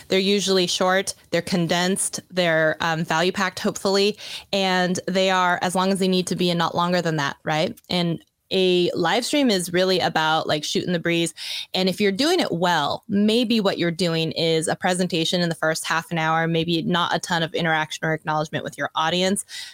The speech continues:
so that you could, if you want to, chop off the entire last half where it's just F A Qs and questioning with the audience, and it can still be a very valuable,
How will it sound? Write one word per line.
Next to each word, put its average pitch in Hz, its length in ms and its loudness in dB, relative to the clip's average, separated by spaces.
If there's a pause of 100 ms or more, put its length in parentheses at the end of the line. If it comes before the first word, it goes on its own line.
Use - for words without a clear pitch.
(140)
so 196 200 2
that 180 140 2
you 180 140 0
could, 170 320 0
if - 160 -4
you 165 100 2
want 147 240 0
to, 139 160 -4 (140)
chop 175 280 -2
off 175 220 0
the 170 100 0
entire 160 400 0
last 156 380 0
half - 240 -4
where 156 60 2
it's 156 120 -4
just - 340 -4
F 175 120 -6
A 160 100 -2
Qs 165 380 0
and 156 160 -2
questioning 156 680 -2
with 180 220 -2
the 156 220 0
audience, 185 440 0 (320)
and 190 120 0
it 180 60 -2
can 180 100 -2
still 196 600 0
be 170 280 0
a 175 80 2
very 160 360 2
valuable, 151 840 0